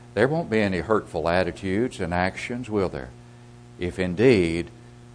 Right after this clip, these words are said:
we understand and apply what we're studying here in this great epistle on the subject of love.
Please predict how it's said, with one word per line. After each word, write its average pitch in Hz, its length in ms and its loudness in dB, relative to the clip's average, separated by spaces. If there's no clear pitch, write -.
we 101 220 2
understand 104 760 0
and 90 160 -2
apply 73 520 -2
what 90 160 2
we're 95 140 -2
studying 87 500 -2
here 90 240 -2
in 76 120 -6
this 85 120 -10
great 90 240 -2
epistle 76 420 -6
on 69 140 -10
the 69 60 -12
subject - 400 -6
of 60 100 -16
love. 82 340 -12